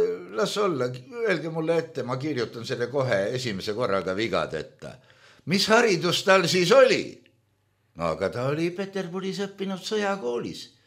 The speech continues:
Miks sõjakoolis? Sellepärast, et vaeste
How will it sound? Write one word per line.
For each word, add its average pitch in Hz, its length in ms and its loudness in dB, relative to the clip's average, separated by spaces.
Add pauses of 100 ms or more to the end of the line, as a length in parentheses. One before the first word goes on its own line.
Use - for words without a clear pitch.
(200)
Miks 208 320 0
sõjakoolis? 120 880 2 (420)
Sellepärast, 147 640 -4
et 170 160 -10
vaeste 190 540 -2